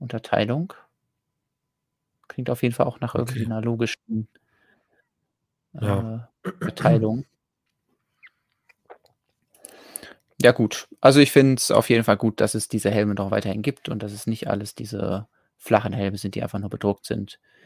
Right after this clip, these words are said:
Speaker 1: weil es gibt denen ja schon deutlich mehr Charakter, den Helm, äh, den, den ganzen Rüstung,
Speaker 2: Ja.
Speaker 1: wenn sie halt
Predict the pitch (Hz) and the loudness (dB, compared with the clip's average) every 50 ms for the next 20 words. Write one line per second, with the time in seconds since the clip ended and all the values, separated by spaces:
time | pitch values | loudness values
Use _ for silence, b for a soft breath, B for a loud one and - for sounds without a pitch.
0 | b b b b b - - 120 110 - - 123 - - 110 107 101 101 - - | b b b b b -12 -10 -10 -10 -8 -10 -12 -10 -8 -6 -6 -6 -6 -6 -6
1 | 110 107 101 98 104 117 - - - - 107 107 104 101 101 - - 98 101 - | -6 0 2 2 2 2 0 -10 -8 -6 -4 -2 -2 -4 -4 -4 -6 -6 -6 -6
2 | - - 104 - 101 98 104 101 101 101 101 101 101 101 - _ _ _ _ _ | -6 -6 -6 -4 -4 -4 -2 0 0 0 0 -2 -4 -8 -12 _ _ _ _ _
3 | _ _ - - 98 92 - 98 98 104 - - 104 101 104 101 - - - - | _ _ -6 -2 -2 -2 -2 -4 -10 -10 -8 -6 -4 -2 -2 -2 -4 -6 -6 -6
4 | 101 - - 104 101 104 107 110 - _ - 107 104 - 101 98 95 | -6 -4 -4 -4 -4 -4 -6 -6 -8 _ -14 -14 -12 -8 -8 -8 -8